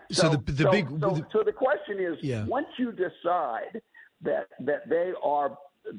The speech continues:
Speaker 2: an adversary, then you have to begin the process of,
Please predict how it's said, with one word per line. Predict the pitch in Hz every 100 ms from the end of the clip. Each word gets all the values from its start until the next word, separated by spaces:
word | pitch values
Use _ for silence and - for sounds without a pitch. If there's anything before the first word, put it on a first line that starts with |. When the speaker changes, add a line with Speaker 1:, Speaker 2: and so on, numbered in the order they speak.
| - - -
Speaker 2:
an | 147
adversary, | 165 - 127 - 131 120 113 113
then | 185 220 202
you | 185
have | 160 143 160 -
to |
begin | 135 135 143 131
the | 127
process | 131 120 127 113 117 - - - -
of, | 143